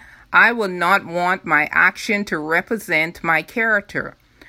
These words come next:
I was living a very selfish, sinful lifestyle that was slowly chipping away at my soul. Jesus took a hold of my life through and rescued me,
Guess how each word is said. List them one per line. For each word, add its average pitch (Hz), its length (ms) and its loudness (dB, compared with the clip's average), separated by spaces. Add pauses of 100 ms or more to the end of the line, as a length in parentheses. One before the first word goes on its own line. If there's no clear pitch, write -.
(360)
I 214 200 6
was 196 280 -4
living 208 480 0
a 180 140 2
very 196 480 2
selfish, 214 960 -2
sinful 208 640 -2
lifestyle 151 760 0
that 165 280 0
was 139 180 -8
slowly 220 680 -2
chipping 233 460 -4
away 175 440 -2
at 160 240 0
my 160 240 0
soul. 151 600 -6 (680)
Jesus 247 520 -4
took 285 180 2
a 262 120 0
hold 262 260 2
of 262 140 -2
my 262 220 8
life 233 580 4 (960)
through 233 460 0 (280)
and 185 260 2
rescued 233 580 2
me, 156 320 -4